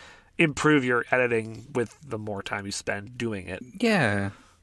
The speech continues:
Speaker 1: Which is always great.
Speaker 2: For sure.
Speaker 1: Um, have you come across any obstacles in this process of yours?
Speaker 2: Well, um,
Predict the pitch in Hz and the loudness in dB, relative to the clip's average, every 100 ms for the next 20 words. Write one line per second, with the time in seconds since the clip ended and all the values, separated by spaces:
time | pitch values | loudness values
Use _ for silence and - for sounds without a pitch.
0 | _ _ _ _ _ _ - _ - 117 | _ _ _ _ _ _ -20 _ -6 -4
1 | 123 104 123 110 95 - - - - - | 0 2 2 2 -2 -6 -8 -6 -16 -18
2 | _ _ _ _ _ _ - - - 117 | _ _ _ _ _ _ -16 -10 -2 -2
3 | - 90 95 - 131 117 113 113 - - | 0 0 -2 -6 -4 -4 -4 -8 -12 -20
4 | _ _ _ - - - - 165 196 208 | _ _ _ -20 -20 -20 -4 2 4 6
5 | 202 233 254 202 214 - 185 196 151 185 | 8 8 6 8 6 6 0 0 2 2
6 | - - 120 92 - - - _ _ _ | 2 0 0 0 -4 -6 -14 _ _ _
7 | - 135 127 - - 107 - 110 - 113 | -2 0 0 -4 -2 -4 -2 -8 -8 -8
8 | 95 - - - - - - - - - | -10 -8 -10 -12 -16 -20 -20 -20 -20 -20
9 | - _ _ - - 160 185 135 90 - | -20 _ _ -20 2 6 8 8 6 2
10 | - - _ 143 143 147 147 143 - | -6 -14 _ 8 8 8 6 4 0